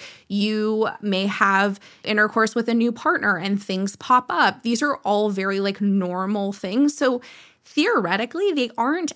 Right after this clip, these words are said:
as nuanced or topical <laughs> as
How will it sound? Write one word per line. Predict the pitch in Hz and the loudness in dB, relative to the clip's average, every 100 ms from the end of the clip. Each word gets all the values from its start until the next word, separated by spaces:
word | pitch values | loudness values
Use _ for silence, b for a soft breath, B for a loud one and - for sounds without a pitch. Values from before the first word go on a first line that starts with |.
| - | 0
as | 208 240 202 | 2 2 0
nuanced | 196 180 208 220 233 247 - | -2 0 0 0 -2 -2 -4
or | 208 | -4
topical | - - 170 240 - 370 339 - - | -4 -4 -4 -4 -2 0 0 0 -12
<laughs> | - - | -4 4
as | 233 220 220 226 | 6 6 4 0